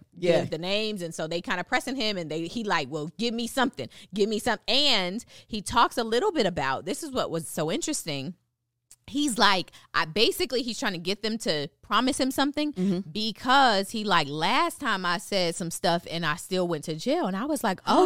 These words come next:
Speaker 2: so you
Speaker 1: <gasps>
Speaker 2: really
Speaker 1: Oh.
Speaker 2: snitched before.
Speaker 1: Oh.
Speaker 2: This ain't your first time."
Speaker 1: Somebody said snitches get ditches. He's finna be
Speaker 2: Oh,
Speaker 1: in a
Speaker 2: a
Speaker 1: ditch.
Speaker 2: ditch. He
Speaker 1: That's Mo.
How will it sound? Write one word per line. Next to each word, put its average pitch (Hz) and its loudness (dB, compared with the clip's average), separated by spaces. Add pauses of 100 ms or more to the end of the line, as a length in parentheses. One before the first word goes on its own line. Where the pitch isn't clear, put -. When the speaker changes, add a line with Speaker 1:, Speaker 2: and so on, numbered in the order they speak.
Speaker 2:
so 247 6
you 226 8
Speaker 1:
<gasps> 294 4
Speaker 2:
really 190 4
Speaker 1:
Oh. - -2
Speaker 2:
snitched 196 2
before. 180 6
Speaker 1:
Oh. 277 10
Speaker 2:
This - 4
ain't 214 0
your - -2
first - -10
time." 392 6
Speaker 1:
Somebody 190 2
said 160 0
snitches 180 -2
get 143 -2
ditches. 143 0
He's 233 2
finna 165 2
be 151 4
Speaker 2:
Oh, 208 6
Speaker 1:
in - 4
a - -2
Speaker 2:
a - -2
Speaker 1:
ditch. 147 0
Speaker 2:
ditch. - 6 (460)
He 311 6
Speaker 1:
That's 180 0
Mo. 165 0